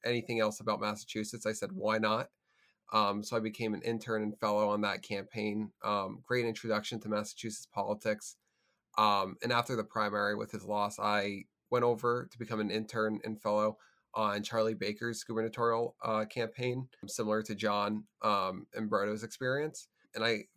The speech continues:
felt that same connection to Kasich and my grandfather, candidate like Charlie Baker, who really pushed for common sense solutions and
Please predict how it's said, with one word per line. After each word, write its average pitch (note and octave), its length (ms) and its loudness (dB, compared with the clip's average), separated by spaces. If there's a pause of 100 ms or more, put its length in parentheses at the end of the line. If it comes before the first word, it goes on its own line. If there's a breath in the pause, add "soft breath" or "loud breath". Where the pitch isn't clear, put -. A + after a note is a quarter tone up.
felt D#3 160 -2
that B2+ 160 2
same C3 380 0
connection G#2 680 -2
to G2 300 0
Kasich A2+ 420 -4
and G#2+ 100 0
my G2+ 120 0
grandfather, G#2 800 -4 (380)
candidate G#2+ 380 0
like G#2 160 -2
Charlie G#2 300 0
Baker, G2+ 420 -6
who G#2 140 -4
really A2 320 0 (120)
pushed - 420 -4 (420)
for A2 320 4
common A#2+ 380 -2
sense G#2+ 280 -4
solutions G#2 720 -6 (480)
and G2+ 540 -4